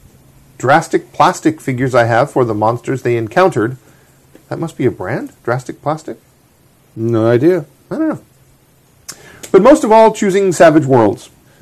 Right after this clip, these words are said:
Speaker 1: Despite one of my favorite systems being Rollmaster, cue jokes about Rollmaster. Uh, do we have any of those left that we haven't used yet?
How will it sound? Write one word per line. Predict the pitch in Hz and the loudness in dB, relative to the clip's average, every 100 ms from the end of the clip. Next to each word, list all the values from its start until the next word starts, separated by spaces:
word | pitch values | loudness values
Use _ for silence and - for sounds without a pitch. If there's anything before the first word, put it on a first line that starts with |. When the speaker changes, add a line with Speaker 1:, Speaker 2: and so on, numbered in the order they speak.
| _ | _
Speaker 1:
Despite | 117 - 165 214 - | -12 0 2 2 2
one | 160 | 0
of | |
my | 143 127 | 2 2
favorite | 180 202 202 | 2 2 -2
systems | - 190 185 180 139 | 0 0 2 0 0
being | 147 135 117 | -2 -2 4
Rollmaster, | 220 294 135 104 - 131 226 - _ _ _ _ | 6 6 4 -2 -4 -4 -6 -12 _ _ _ _
cue | - 190 | -6 -2
jokes | 147 160 156 | 2 2 2
about | 139 - | 0 2
Rollmaster. | 131 147 104 92 92 90 _ _ _ _ _ _ _ _ _ | 0 0 -2 -6 -12 -16 _ _ _ _ _ _ _ _ _
Uh, | 98 104 101 104 - _ _ _ _ | -10 -8 -8 -10 -12 _ _ _ _
do | 135 | 0
we | 165 | 2
have | 220 | 0
any | 233 | -2
of | |
those | 226 180 | -6 -2
left | 131 196 - | 0 0 -2
that | 196 | -4
we | 175 | -2
haven't | 165 185 202 | -2 -2 -2
used | 170 226 220 | -8 -8 -12
yet? | 226 269 | -12 -12